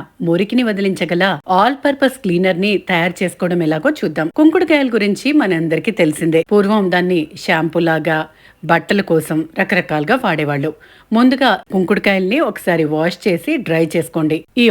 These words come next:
all purpose క్లీనర్ తయారు చేసుకోవడం కోసం ముందుగా మన దగ్గర సిట్రస్ బయో ఎంజైమ్ ఉండాలి. బయో ఎంజైమ్ ఒక న్యాచురల్ క్లీనర్ అని ఇప్పటికే మన వ్యూవర్స్ అందరికీ తెలిసిపోయి ఉంటుంది.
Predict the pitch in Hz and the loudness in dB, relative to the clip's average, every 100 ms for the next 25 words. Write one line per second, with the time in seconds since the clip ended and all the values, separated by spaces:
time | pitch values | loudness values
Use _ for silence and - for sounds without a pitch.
0 | 170 202 254 311 311 277 - 214 208 226 | 2 0 2 0 2 -2 0 0 0 0
1 | 226 170 180 202 180 - 180 175 165 156 | 0 2 0 0 -2 0 0 2 0 0
2 | 180 147 - 185 180 196 226 185 170 156 | -2 -2 -4 -2 -2 0 0 0 0 0
3 | 196 269 - 214 208 254 262 170 165 170 | 0 -2 -2 -6 -4 -6 -4 0 2 4
4 | 170 160 165 170 156 151 151 156 - 170 | 2 0 0 0 0 -2 -4 -8 -4 0
5 | 170 175 175 160 320 392 208 190 170 160 | 2 2 2 0 -2 -2 -2 0 0 0
6 | 180 - 202 208 190 175 180 170 170 262 | 0 -2 -4 -4 -2 0 0 0 0 -2
7 | - - - - 190 175 165 254 269 233 | -4 -10 -20 -8 -6 -4 -2 0 2 2
8 | 220 202 208 202 208 196 190 214 214 185 | 0 0 0 0 -2 -2 -2 -2 -2 -2
9 | 165 - 175 156 156 160 160 | -4 0 2 2 -2 -2 -4